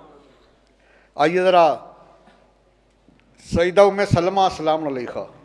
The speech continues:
हमारी अम्मी जान हैं, हजूर की ज़ौजा मोहतरमा हैं, वो रवायत फरमाती हैं। ये दो किताबों में हदीस है, तीन में बल्कि, अनवार मोहम्मदिया में भी है, हसायस अल कुबरा की दूसरी सफ़ा साठ के ऊपर भी है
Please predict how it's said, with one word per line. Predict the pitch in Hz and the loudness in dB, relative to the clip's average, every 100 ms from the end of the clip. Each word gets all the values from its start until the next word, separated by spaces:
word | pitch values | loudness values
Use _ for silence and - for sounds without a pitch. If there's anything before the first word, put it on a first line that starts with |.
| _ _ _ _ _ - | _ _ _ _ _ -14
हमारी | 135 139 | -10 -8
अम्मी | 139 143 | -8 -10
जान | 135 123 123 | -10 -12 -14
हैं, | 101 101 _ _ _ _ _ _ _ _ _ _ _ _ _ _ _ _ | -18 -20 _ _ _ _ _ _ _ _ _ _ _ _ _ _ _ _
हजूर | 123 135 | -12 -12
की | 131 139 | -10 -8
ज़ौजा | 135 139 | -8 -6
मोहतरमा | 139 135 143 143 104 | -8 -10 -14 -16 -16
हैं, | 92 - - _ _ _ _ _ - | -18 -20 -20 _ _ _ _ _ -10
वो | 147 | -4
रवायत | 165 151 | -2 -2
फरमाती | - 135 127 - | -4 -12 -14 -16
हैं। | 117 92 _ _ _ _ _ _ _ | -20 -20 _ _ _ _ _ _ _
ये | 139 | -8
दो | 139 170 | -2 -2
किताबों | 170 165 151 147 | 0 -6 -6 -10
में | |
हदीस | 131 113 104 107 | -12 -16 -18 -18
है, | - - - | -20 -20 -10
तीन | 180 160 | -8 -8
में | 131 | -10
बल्कि, | 104 - | -14 -16
अनवार | 123 139 156 | -10 -2 -2
मोहम्मदिया | 180 165 156 175 | -2 -6 -8 -8
में | 202 208 | -8 -8
भी | 202 | -4
है, | 190 190 - - - - - - - - - | -4 -6 -14 -20 -20 -20 -20 -20 -20 -20 -10
हसायस | 147 - 190 196 | 2 4 4 2
अल | |
कुबरा | 196 196 202 | -2 4 4
की | 185 | 4
दूसरी | 170 175 190 | -6 -6 -8
सफ़ा | 196 190 - 170 | -10 -12 -6 -4
साठ | 170 170 185 - | -2 2 0 2
के | |
ऊपर | 214 214 | 0 -2
भी | 214 208 | -4 -6
है | 220 | -6